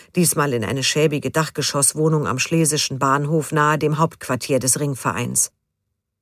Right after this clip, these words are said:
Dort verdingte er sich als Türhüter und Rausschmeißer in einer Nachtbar.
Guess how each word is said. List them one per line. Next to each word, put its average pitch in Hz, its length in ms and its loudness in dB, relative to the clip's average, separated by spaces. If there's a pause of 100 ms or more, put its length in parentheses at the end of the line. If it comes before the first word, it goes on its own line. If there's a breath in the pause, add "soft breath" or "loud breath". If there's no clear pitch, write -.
(120)
Dort 202 200 6
verdingte 208 420 4
er 165 160 2
sich 175 180 -2
als - 160 -4
Türhüter 190 640 2
und 147 160 -2
Rausschmeißer 160 720 2
in 160 80 0
einer 151 200 0
Nachtbar. - 580 -2